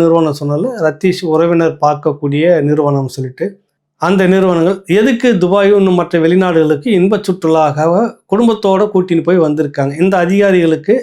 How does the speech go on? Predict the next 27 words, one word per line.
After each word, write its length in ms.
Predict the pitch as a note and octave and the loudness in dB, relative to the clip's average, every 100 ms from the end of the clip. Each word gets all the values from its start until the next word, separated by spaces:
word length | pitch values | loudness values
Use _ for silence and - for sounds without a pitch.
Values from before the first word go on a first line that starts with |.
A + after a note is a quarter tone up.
| - | 0
அங்க 140 | E3 D#3+ | -2 0
போயிட்டு 280 | F#3 G3+ G3 E3+ | 0 0 0 0
வர்றதுக்கான 400 | D#3+ D#3+ D#3 C#3+ D3 | 0 -2 -2 -2 -2
செலவு 220 | E3 F#3 F#3 | 0 -2 -2
தொகை 200 | D#3 D#3 D#3+ D3 | -2 0 0 2
எவ்வளவு 240 | D#3+ D#3 | 2 2
ஆச்சு, 220 | C#3 - A#3 D#3+ | -2 -6 -6 -6
எவ்வளவு 260 | C#3+ D#3 F3+ | -4 -2 0
இவங்க 160 | F#3+ D#3+ D3 | 0 0 0
வருமானத்துல 560 | E3 F#3+ F3+ F3 D#3 | 0 0 0 -2 -2
அதை 100 | C#3 C3+ | -2 -2
காட்டியிருக்கிறாங்களா, 800 | D#3 E3 F3 D3 D3 C#3 C#3 E3+ A3+ - - - - - F3 | -2 0 -4 -2 -2 -2 0 0 -2 -6 -20 -20 -20 -4 0
என்னன்ற 400 | G#3 A#3 G#3 F#3+ F3 | 2 2 2 2 2
விவரம்லாம் 500 | F3+ F#3+ F#3 F3 A3+ | 2 2 0 0 2
இனிமே 240 | F3 F3+ E3 | 2 2 0
எடுத்துக்கிட்டு 400 | D#3+ F3 E3+ D3+ | -2 -4 -2 -4
இருக்கிறாங்க. 340 | C#3+ C#3+ D3 A#3+ - _ _ | -2 -2 0 -2 -8 _ _
சில 180 | - F#3+ E3+ | -2 0 2
உயர் 240 | F#3+ A#3+ A#3 E3 | 2 2 0 0
அதிகாரிகளும் 680 | F#3 G#3+ G#3 F#3+ F3+ G#3 B3+ - _ _ _ _ - | 2 2 2 2 2 0 -2 -10 _ _ _ _ -2
இ 120 | F#3 A#3 | 0 2
டியினுடைய 360 | G#3+ F#3+ F3+ G#3 F#3+ | 2 2 2 0 0
கண்காணிப்பிற்குள்ளாக 1000 | F#3 G#3+ G#3+ G#3 F#3+ E3+ F3 E3+ E3+ D#3+ B3 A#3+ E3 | 2 2 2 0 0 -4 0 0 0 0 -2 -2 -2
ஏற்கனவே 320 | E3+ F#3+ F#3+ E3+ | 0 0 2 2
வந்துட்டதா 440 | E3 F3+ E3+ E3 G#3+ | 0 0 2 2 0
இப்ப 120 | D3+ D#3 | -4 -2
கிடைச்சிருக்கிற 480 | D#3+ D#3+ D3 D3+ | -4 -2 -2 -2